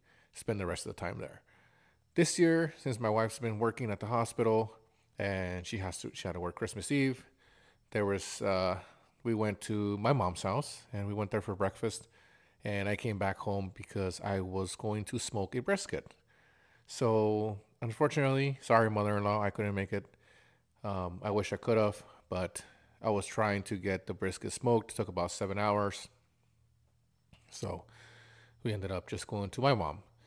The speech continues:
But today we're gonna, you know, head on that way and go to my mother-in-law's house and,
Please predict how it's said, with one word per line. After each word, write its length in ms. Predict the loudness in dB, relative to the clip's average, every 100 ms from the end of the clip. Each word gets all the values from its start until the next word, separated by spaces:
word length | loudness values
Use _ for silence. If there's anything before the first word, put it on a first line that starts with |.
| -20 -20 -20 -20 -20 -20 _ _ 6
But 300 | 6 6 0 -14 -4
today 300 | 4 6 6
we're 160 | 4 4
gonna, 300 | 2 2 -2 -6
you 80 |
know, 140 | -6 -4
head 240 | 0 0
on 180 | 2 0
that 200 | 0 0
way 100 | -2
and 80 | -2
go 100 | -4
to 80 | -4
my 200 | -2 -4
mother-in-law's 500 | -4 -4 -2 -4 -2
house 300 | -2 -2 -6
and, 180 | -8